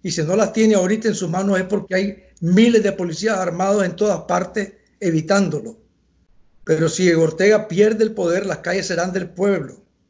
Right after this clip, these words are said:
Ortega ya tendrá setenta y cinco años. El Frente Sandinista está desgastado. Los brillos que tenía de su historia en mil novecientos noventa ya no los tiene.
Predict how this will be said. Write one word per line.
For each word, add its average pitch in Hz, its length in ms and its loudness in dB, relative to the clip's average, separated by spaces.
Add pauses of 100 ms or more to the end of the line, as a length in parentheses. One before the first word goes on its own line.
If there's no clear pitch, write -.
(360)
Ortega 170 380 2
ya 185 120 4
tendrá 185 600 0
setenta 170 420 -6
y 151 60 -4
cinco 196 380 -4
años. 175 260 -2 (720)
El 160 100 0
Frente 175 300 -2
Sandinista 180 460 0
está 180 200 -2
desgastado. 180 800 0 (400)
Los 156 200 -2
brillos 208 420 4 (420)
que 160 120 -8
tenía 170 400 -2
de 190 100 -2
su - 120 -6
historia 180 760 0 (160)
en 160 100 -6
mil 165 100 -4
novecientos 190 400 0
noventa 180 400 0
ya 160 140 -2
no 180 140 -2
los 180 180 -4
tiene. 196 460 -2